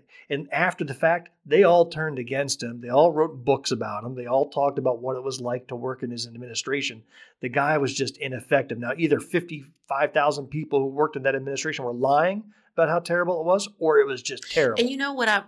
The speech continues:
Speaker 2: the, the thing that would always amaze me when we had conversations about, um, Trump was that people would say, "Well, he's, look at him, look at where he is financially.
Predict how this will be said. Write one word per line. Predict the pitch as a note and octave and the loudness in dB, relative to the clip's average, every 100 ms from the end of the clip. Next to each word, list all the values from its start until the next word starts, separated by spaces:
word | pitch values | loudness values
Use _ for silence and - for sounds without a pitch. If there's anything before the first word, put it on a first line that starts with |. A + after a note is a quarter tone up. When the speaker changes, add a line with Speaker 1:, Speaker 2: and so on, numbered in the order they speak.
| D#3+ | -2
Speaker 2:
the, | E3 - | 0 2
the | E3 | 0
thing | E3+ A#2 C#3 | -2 -4 0
that | C#3+ | 0
would | |
always | C#3 D3+ D3+ C#3 C3 | 2 0 0 -4 -6
amaze | B2+ C3+ D3 - | -6 -6 -6 -6
me | B2 | -6
when | A#2+ A#2+ | -6 -6
we | A#2+ | -8
had | B2 B2+ | -8 -10
conversations | - C3 A#2+ - A2+ A#2 G#2+ - | -6 -8 -6 -8 -10 -10 -10 -10
about, | A#2+ B2+ B2+ A#2+ A2 - - - - - | -4 -2 0 -2 -6 -14 -20 -20 -14 -2
um, | B2+ A#2+ A2 E2+ D#2+ _ _ _ | 0 0 -2 -8 -18 _ _ _
Trump | - - C3 G#2 - | -10 -2 0 -2 -6
was | B2 C3 | -8 -4
that | C3+ B2 | -4 -6
people | - E3+ F3+ | -8 -6 -2
would | C#3+ | -2
say, | - C#3+ | 0 0
"Well, | C3 B2 | 0 -2
he's, | A#2+ D#3 D3 B2 | -4 -10 -10 -4
look | C3 F3+ | -2 0
at | C3+ | 0
him, | - A#2+ F#2 | -2 -6 -6
look | E2 D3+ | -2 -2
at | C#3+ | -4
where | C3 | -8
he | C#3 C3 | -6 -6
is | B2 - | -6 -4
financially. | A2+ G#2 C#3+ E3+ D3+ G#2 F#2+ | -6 -4 -4 -4 -8 -10 -10